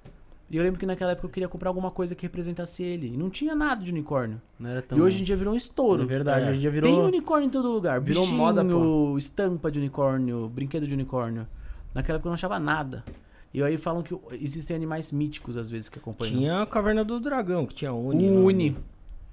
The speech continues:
Speaker 1: Mas você não achava nada naquela
Speaker 3: É,
Speaker 1: época.
Speaker 3: não tinha
Speaker 1: Tipo,
Speaker 3: nada,
Speaker 1: eu, eu
Speaker 3: é
Speaker 1: precisava
Speaker 3: verdade.
Speaker 1: de, eu queria alguma coisa que representasse, né?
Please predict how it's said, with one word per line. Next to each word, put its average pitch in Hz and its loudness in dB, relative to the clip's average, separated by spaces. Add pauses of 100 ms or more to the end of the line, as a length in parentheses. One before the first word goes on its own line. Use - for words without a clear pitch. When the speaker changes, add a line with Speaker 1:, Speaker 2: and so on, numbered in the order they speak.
(580)
Speaker 1:
Mas 240 2
você 240 6
não 240 4
achava 240 4
nada 254 2
naquela 175 -2
Speaker 3:
É, 165 4
Speaker 1:
época. 170 2
Speaker 3:
não 110 0
tinha 240 0
Speaker 1:
Tipo, 214 0
Speaker 3:
nada, 175 4
Speaker 1:
eu, 165 2
eu 165 4
Speaker 3:
é 160 4
Speaker 1:
precisava 180 4
Speaker 3:
verdade. 165 -2
Speaker 1:
de, 156 -6
eu 156 -4
queria 175 0
alguma 170 -2
coisa 165 -4
que 156 -10
representasse, 156 -2
né? 107 -8